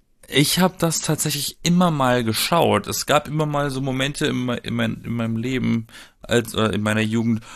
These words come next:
wo ich da mal Bock hatte, das wieder anzugucken. Also ich hab die Videoaufnahmen von mir oder von uns früher.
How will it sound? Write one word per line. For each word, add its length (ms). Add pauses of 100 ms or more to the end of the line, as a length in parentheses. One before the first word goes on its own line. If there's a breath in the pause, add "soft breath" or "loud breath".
(140 loud breath)
wo 140
ich 80
da 100
mal 180
Bock 320
hatte, 360 (260 soft breath)
das 220
wieder 160
anzugucken. 560
Also 140
ich 80
hab 180
die 160
Videoaufnahmen 640
von 260
mir 300
oder 140
von 260
uns 300
früher. 560